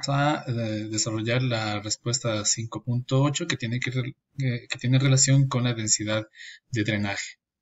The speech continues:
Entonces, para ello seguimos utilizando la, la misma información.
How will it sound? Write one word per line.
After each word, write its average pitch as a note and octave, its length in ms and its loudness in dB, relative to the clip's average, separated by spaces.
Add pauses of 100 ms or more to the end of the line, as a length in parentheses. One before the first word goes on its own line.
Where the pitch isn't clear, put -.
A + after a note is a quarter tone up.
(420)
Entonces, D#3 400 2
para D3 240 6
ello D#3 160 4
seguimos C3+ 420 6
utilizando C#3 760 2
la, G2+ 460 -12
la G2 100 -14
misma B2 340 0
información. C#3+ 680 4